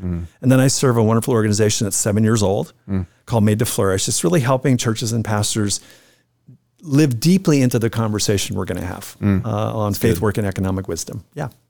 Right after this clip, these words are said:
Speaker 1: That's
Speaker 2: So that's
Speaker 1: awesome.
Speaker 2: a little about who I am, what I do.
Speaker 1: Love it.
Speaker 2: And thanks for letting me be here.
Speaker 1: Yeah. Made to Flourish is the name of the ministry,
Speaker 2: Yes,
Speaker 1: correct?
Speaker 2: Made to Flourish.
Speaker 1: Yeah. And, um,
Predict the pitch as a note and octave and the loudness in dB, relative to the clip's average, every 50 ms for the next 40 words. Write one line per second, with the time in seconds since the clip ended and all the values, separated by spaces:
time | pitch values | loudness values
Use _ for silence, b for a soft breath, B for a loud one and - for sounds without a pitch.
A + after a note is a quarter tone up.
0 | _ _ _ _ G2 G2+ F#2 - - - - A2+ C3 C#3+ - D#3+ C#3 D3 C#3+ D3 | _ _ _ _ -4 -2 -2 0 0 2 2 2 2 2 2 2 2 4 4 4
1 | C#3+ B2 - D3 C#3+ C#3 C#3+ C#3+ B2+ B2 B2+ B2 B2 - - A#2+ A2+ F#2+ F#2 F#2 | 2 4 4 4 4 4 4 2 2 2 0 0 -2 -2 -4 -4 -4 -4 -4 0
2 | - B2+ A#2 G#2+ - B2 B2+ B2+ - - C3 C3 C#3 C#3+ C3+ B2+ D3 D#3 C#3 G#2 | 2 4 4 4 4 4 2 2 2 2 2 2 2 0 0 2 2 2 2 2
3 | G#2+ - _ _ G2 F2 D#2+ D2+ F2 - - _ _ - G#2 A2 A#2 A2+ B2 - | 0 -4 _ _ -6 -4 -4 -4 -4 -8 -12 _ _ -2 2 2 4 4 2 0
4 | - B2 A2+ G#2+ G#2 G#2 - - G2+ - G2+ F#2+ F#2+ F#2+ F#2+ G2 F#2 F#2+ F#2+ F#2+ | 2 4 4 4 4 4 2 0 -2 0 0 2 2 2 2 0 0 0 0 0
5 | F#2+ F#2+ - - G#2+ A2 - F#2+ G2 F#2+ G2+ G2+ A2 A2+ - A2+ G#2 F#2+ G2 F#2+ | 0 -2 -2 -2 0 0 0 2 2 2 2 2 0 0 0 0 2 2 2 0
6 | - - - _ B B B B F#3 B _ _ _ G2+ G2 F#2+ F#2+ F#2 F#2 F#2+ | -2 -8 -12 _ B B B B -20 B _ _ _ 0 2 2 2 4 4 2
7 | F#2 F2+ F2 F2 E2+ E2+ E2+ E2+ E2+ | 2 2 2 2 0 -2 -2 -4 -6